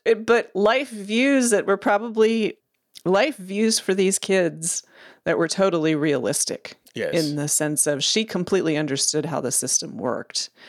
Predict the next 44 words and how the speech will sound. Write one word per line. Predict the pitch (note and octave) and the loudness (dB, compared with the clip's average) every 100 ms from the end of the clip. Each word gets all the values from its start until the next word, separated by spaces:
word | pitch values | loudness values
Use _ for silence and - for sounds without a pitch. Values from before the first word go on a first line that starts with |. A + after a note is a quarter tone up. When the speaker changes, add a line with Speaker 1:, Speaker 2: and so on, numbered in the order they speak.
| - - - | -20 -18 -6
Speaker 1:
And | E3 | -2
she | - E3 | 0 0
benefited, | - D4 C#4+ C3+ C3 | 2 0 0 0 0
of | C3 - | -2 -4
course, | - - - | -6 -4 -4
from | A#2+ | -4
how | B2+ - | -4 -6
the | B2+ | -4
system | - B2+ - - | -4 -2 -4 -4
worked. | C#3 - - | -8 -6 -8
And | A#2 | -6
she | - | -4
was | D3 - - | -4 -6 -2
fine | F#3+ C4+ F3+ | 0 0 -2
with | D3 | -6
how | B2+ | -6
the | A2+ | -6
system | - - - - | -6 -6 -6 -6
worked. | E2+ - - - - - - - _ | -8 -8 -10 -12 -14 -16 -18 -20 _
But | E3 D#3+ | 2 2
it | D#3 | 2
was | D#3+ D#3 | 0 -2
very | E3+ G#3+ G3 | 0 0 -2
interesting | F3+ E3+ - E3+ | -6 -6 -2 0
to | D#3 | 0
see | - D#3 D3 D3 | 0 0 0 -2
someone | - D#3+ D3+ D3+ C#3+ C#3 D3 - _ _ _ F3 | 0 0 0 -2 -2 -4 -6 -14 _ _ _ 0
who | F3+ | 4
really | E3+ E3+ D#3 D3 - _ - | 4 4 2 -2 -8 _ -8
held | D3+ E3+ D#3+ A#2+ | -2 0 2 2
all | D3+ D3+ | 2 2
of | D3+ D3 D3+ | -2 -4 -2
the, | D3 C#3+ C#3 E2+ | 0 2 0 -4
the, | - C#3 - | -4 -4 -4
the | D3+ D3 | -2 0
strings, | - D#3 D#3+ D#3 D3 - - | 0 0 0 -2 -2 -4 -4
if | D3+ - | -6 -2
you | C#3+ | -2
will, | C#3+ D3 C#3 | 0 -2 -2
to | C3+ | -4
how | D3 C#3+ | -2 -2
this | C3+ D3 - | -2 -2 -2
kind | - D3+ D3 | -2 -2 0
of, | C#3+ C3+ C#3+ | -2 -4 -8